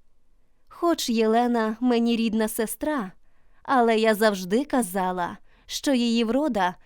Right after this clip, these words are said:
накоїть великого лиха». «Єлена ще така молода», заступився за дружину добросердний Менелай. «Це той пришлий зухвалець Паріс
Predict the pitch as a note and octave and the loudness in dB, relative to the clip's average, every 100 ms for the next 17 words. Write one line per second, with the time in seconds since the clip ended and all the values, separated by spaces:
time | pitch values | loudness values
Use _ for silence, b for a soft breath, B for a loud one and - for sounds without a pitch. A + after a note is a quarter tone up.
0 | b B3+ A#3 A3 B3 A3+ G#3+ - G#3 G3+ | b -2 -2 0 2 2 0 -2 2 2
1 | G#3 D#4+ D4 A#3 G#3 G3 F#3 F3+ - E3+ | 2 0 0 0 0 -2 -2 -6 -8 -10
2 | G#3 - _ _ _ _ _ _ _ _ | -10 -18 _ _ _ _ _ _ _ _
3 | _ _ _ _ _ _ _ G3+ G3 G3+ | _ _ _ _ _ _ _ -8 -4 -2
4 | G3+ G#3 G#3 G3 G3 F#3+ - G3+ G3 G3 | -2 -2 -4 -6 -8 -10 -8 -8 -8 -8
5 | G3 F#3+ F#3 F3 G3+ A#3 - - - - | -6 -6 -6 -6 -6 -8 -12 -20 -20 -20
6 | - _ _ _ _ _ _ _ F#3+ G3+ | -20 _ _ _ _ _ _ _ -8 -6
7 | - A3 A#3 G3+ - G3 G3 F3+ F#3+ D#3+ | -6 -6 -4 -4 -4 -6 -4 -4 -6 -4
8 | A#3 B3+ A#3+ b b b G#3+ G#3 F#3+ F#3 | -2 -2 -4 b b b -2 0 -2 -4
9 | - G#3 B3+ G#3+ A3 G3 F3+ F3 E3+ E3 | -4 -4 -2 -2 -2 -2 -6 -6 -8 -8
10 | D#3+ G#3 _ _ _ _ _ _ - - | -12 -16 _ _ _ _ _ _ -10 -2
11 | C#4+ C#4+ C#4 C4 C4 A#3+ - A3+ B3 A#3 | 0 0 -2 0 2 0 -2 -2 0 0
12 | A3 F#3+ G#3+ G3 A#3 A3+ G3 - G#3 F#3+ | -2 -2 -6 -4 -2 -2 -4 -6 -4 -4
13 | G#3+ A#3 - | -4 -6 -10